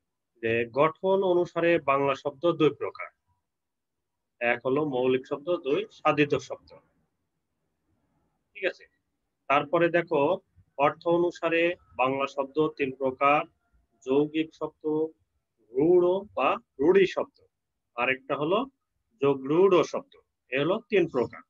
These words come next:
তো মনে রাখবে গঠন অনুসারে দুই প্রকার আর অর্থ অনুসারে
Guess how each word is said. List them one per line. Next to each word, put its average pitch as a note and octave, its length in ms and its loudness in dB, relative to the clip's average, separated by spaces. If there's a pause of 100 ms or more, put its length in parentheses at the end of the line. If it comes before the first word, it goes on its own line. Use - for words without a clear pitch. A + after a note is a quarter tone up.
(340)
তো C#3 80 -6
মনে C#3+ 220 2
রাখবে C3+ 340 -2
গঠন C3 280 -10
অনুসারে D3 500 -4
দুই B2+ 240 -2
প্রকার C#3+ 500 0 (1040)
আর B2+ 300 2 (160)
অর্থ C3 260 -2
অনুসারে D#3 580 0